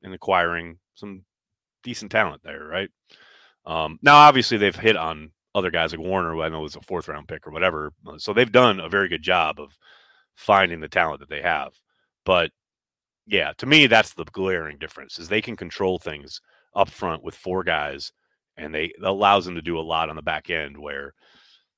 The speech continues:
it's hard, man. It's hard if you're trying to push the ball downfield against that team because there's not a lot of openings, and they have guys that can fly sideline to sideline at pretty much every level. So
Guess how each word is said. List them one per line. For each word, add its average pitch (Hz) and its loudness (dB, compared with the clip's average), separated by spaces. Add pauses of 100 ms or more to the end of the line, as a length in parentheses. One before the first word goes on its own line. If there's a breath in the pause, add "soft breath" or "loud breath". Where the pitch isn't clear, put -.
(200)
it's - -14
hard, 101 2
man. 90 -2
It's 92 -8
hard 104 2
if 92 -6
you're 98 -8
trying 95 -2
to 82 -6 (180)
push 104 -4
the 90 -18
ball 92 2
downfield 90 -4
against 78 -10
that 73 -10
team 82 -12
because 82 -6 (200)
there's 95 -18
not 104 -6
a 104 -4
lot 101 0
of 92 -2
openings, 76 -4
and 78 -16
they 85 -4
have 95 -4
guys 87 2
that 85 -8
can - -20
fly 80 -2
sideline 87 -6
to 85 -12
sideline 71 -6 (260)
at 78 -10
pretty 92 -4
much 80 -8
every 78 -6
level. 71 -16 (760)
So - -20